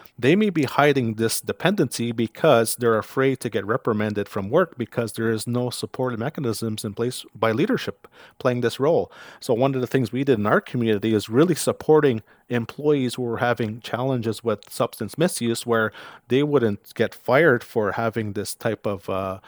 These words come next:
dependency. They would get support to address their needs and to look at, uh, other ways of, uh, overcoming that addiction, aside from them,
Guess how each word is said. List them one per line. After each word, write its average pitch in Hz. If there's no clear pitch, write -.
dependency. 135
They 135
would 156
get -
support -
to 110
address 117
their 101
needs 95
and 104
to 113
look 123
at, 107
uh, 101
other 113
ways 107
of, 101
uh, 101
overcoming 113
that 98
addiction, 101
aside 113
from 104
them, 107